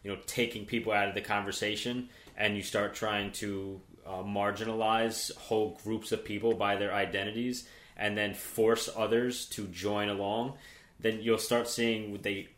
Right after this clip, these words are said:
all eat each other alive. You know, you start having this intersectionality of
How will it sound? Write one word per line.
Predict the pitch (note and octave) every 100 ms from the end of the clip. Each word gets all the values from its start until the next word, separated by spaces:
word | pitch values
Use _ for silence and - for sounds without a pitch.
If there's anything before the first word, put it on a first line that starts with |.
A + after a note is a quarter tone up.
| -
all | A2+ A2+ -
eat | A#2 A2
each | G2 A2+
other | G2+ F#2+
alive. | F#2 G2 F#2+ D2 B1+
You | F#2
know, | F#2+
you | G2
start | F#2+ A2 G#2+
having | G#2+ G2+
this | G2 - A#2 G2+ G#2+ - A2
intersectionality | - G#2 G#2 G#2 G2 F#2 F#2
of | F2